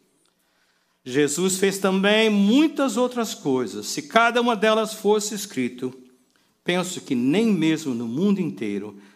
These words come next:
haveria espaço suficiente para os livros que seriam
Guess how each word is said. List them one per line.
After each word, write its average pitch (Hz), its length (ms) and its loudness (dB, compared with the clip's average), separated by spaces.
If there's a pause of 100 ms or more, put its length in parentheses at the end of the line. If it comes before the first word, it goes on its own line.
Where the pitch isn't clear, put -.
(160)
haveria 117 520 -6
espaço 110 640 -8 (120)
suficiente 117 720 -10
para 110 220 -10
os 98 100 -14
livros 104 580 -12 (240)
que 120 120 -12
seriam 98 600 -10